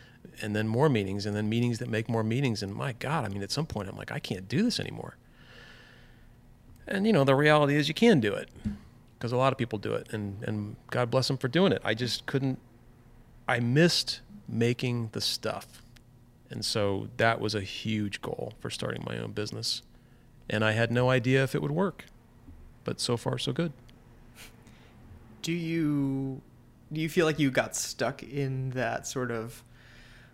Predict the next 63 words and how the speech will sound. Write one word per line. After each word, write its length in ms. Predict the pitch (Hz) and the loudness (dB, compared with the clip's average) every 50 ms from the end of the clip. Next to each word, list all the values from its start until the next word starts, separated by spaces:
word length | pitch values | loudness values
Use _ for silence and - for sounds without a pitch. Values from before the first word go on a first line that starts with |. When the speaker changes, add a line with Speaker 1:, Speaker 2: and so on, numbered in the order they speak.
| - - - | -18 -14 -12
Speaker 2:
I 60 | 123 | -10
don't 100 | 120 117 | -10 -8
know, 120 | 117 117 - | -10 -10 -6
corporate 320 | - - 135 - 131 - | -2 -2 0 0 0 0
ladder 500 | 113 120 120 120 120 123 123 123 123 131 - - - - - - | 2 2 2 2 2 2 0 -2 -4 -6 -10 -16 -20 -20 -20 -12
kind 180 | - - 139 131 | -6 -4 -2 -2
of 100 | 127 127 | -2 -2
thing 420 | - 123 127 131 139 139 139 151 - | -2 -4 -2 -2 -4 -6 -6 -8 -6
and 140 | - 131 123 | -6 -6 -4
just 160 | 127 123 - | -4 -6 -6
kind 220 | - 143 123 123 123 | -4 -4 -2 -2 -2
of, 340 | 113 120 127 - - - - - - | -2 -4 -6 -12 -14 -18 -16 -12 -10
"Okay, 320 | 156 147 208 214 214 196 165 | -8 -6 -6 -6 -4 -4 -6
well, 160 | 143 156 151 | -6 -6 -6
we 120 | 139 147 | -6 -6
just 200 | 135 143 143 - | -4 -6 -6 -6
keep 180 | - 160 143 - | -6 -8 -4 -2
going 260 | 160 151 151 156 156 | 0 0 0 0 0
up 140 | 156 151 - | -2 -2 -2
and 100 | 147 151 | -2 -2
up 160 | 151 151 - | -2 -2 -4
and 120 | 143 143 | -4 -4
up," 300 | 156 156 147 - - - - - - | -4 -6 -6 -10 -14 -20 -20 -14 -8
and 200 | - 143 139 135 | -4 -4 -2 0
then 160 | 139 135 135 | 0 0 0
all 80 | 135 131 | 0 -2
of 60 | 123 | -2
a 20 | 127 | -2
sudden 260 | - 143 123 127 123 | -2 -2 -2 -2 -2
realize 540 | 131 135 131 127 123 123 120 123 123 131 131 | -2 0 0 0 0 -2 -2 -4 -6 -8 -8
that, 160 | 123 120 - | -8 -6 -6
like, 180 | 98 - - | -6 -8 -8
"Hey," 320 | - 156 135 131 131 127 131 131 - - - - - - - - - - - - - - - - - - - - - - - - - - - - | -6 -4 -4 -2 -4 -4 -6 -10 -16 -20 -20 -20 -20 -20 -20 -20 -20 -20 -20 -20 -20 -20 -20 -20 -20 -20 -20 -20 -20 -20 -20 -20 -20 -18 -14 -10
I 60 | 139 | -10
don't 80 | 120 110 | -8 -8
wanna 140 | 113 113 113 | -8 -8 -6
put 140 | - - | -6 -4
words 200 | 120 127 120 127 | -2 -2 -2 -2
in 80 | 123 120 | -2 -4
your 80 | 123 123 | -2 0
mouth 220 | 123 127 139 - | 0 0 0 0
here, 160 | 147 123 127 | -2 -2 -2
but 200 | 127 127 123 - - | -4 -4 -6 -4 -2
<laughs> 180 | 165 147 - 202 | -2 2 4 4
I'm 100 | 170 - - - - - - - - | 4 4 2 -8 -14 -14 -8 -2 2
Speaker 1:
No, 60 | 151 | 6
Speaker 2:
just 160 | 170 180 147 | 8 8 8
Speaker 1:
th-, 40 | 120 | 8
Speaker 2:
curious, 200 | 127 165 151 143 | 8 10 10 10
Speaker 1:
there's, 100 | 139 127 | 10 10
Speaker 2:
like, 240 | 139 127 127 - - - - - - - - - | 8 6 2 -2 -10 -20 -20 -20 -20 -16 -10 -4
if 60 | 147 | 0
Speaker 1:
yeah, 80 | 143 139 | 4 4
Speaker 2:
that's, 60 | 131 | 6
Speaker 1:
there's 200 | 131 135 131 120 127 | 6 6 6 6 8
a, 20 | |
Speaker 2:
that's 220 | 123 120 117 113 107 | 8 8 8 6 4
kinda 140 | 120 107 | 0 -6
what 80 | 120 - | -4 0
it 20 | |
Speaker 1:
there's 180 | 110 123 120 117 | 2 2 4 4
Speaker 2:
was. 100 | 113 | 2
Speaker 1:
a, 40 | 110 | 0